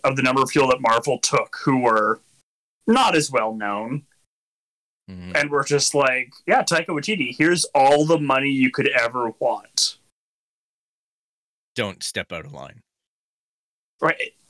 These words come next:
Speaker 1: And they gave him, like, he, he has said, like, "I had to fight him a little bit, but it was worth it, and it, we got a good product out of it."
Speaker 2: Yeah. And he's doing the next Star Wars, or one of the next ones.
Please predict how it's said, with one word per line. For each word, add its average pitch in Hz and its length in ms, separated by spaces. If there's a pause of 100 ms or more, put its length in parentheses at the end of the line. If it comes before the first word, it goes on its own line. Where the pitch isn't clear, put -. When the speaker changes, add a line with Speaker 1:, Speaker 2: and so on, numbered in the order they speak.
(260)
Speaker 1:
And 156 80
they 175 80
gave 175 320
him, 156 220
like, 135 300
he, 170 340 (100)
he 175 360 (420)
has 143 200
said, 196 320
like, 123 180
"I 110 60
had 131 180
to 127 60
fight 160 220
him 160 80
a 147 60
little 143 180
bit, 147 240 (920)
but 151 120
it 151 60
was 139 220
worth 170 260
it, 175 180 (440)
and 131 180
it, 139 80 (160)
we 135 100
got 135 200
a 175 60
good 180 180
product 220 360
out 127 140
of 113 100
it." 110 140 (1120)
Speaker 2:
Yeah. 82 280 (800)
And 92 220
he's 95 360
doing 101 320
the 104 80
next 107 300
Star 76 300
Wars, 65 320
or 82 100
one 76 220
of - 80
the 65 80
next - 300
ones. - 280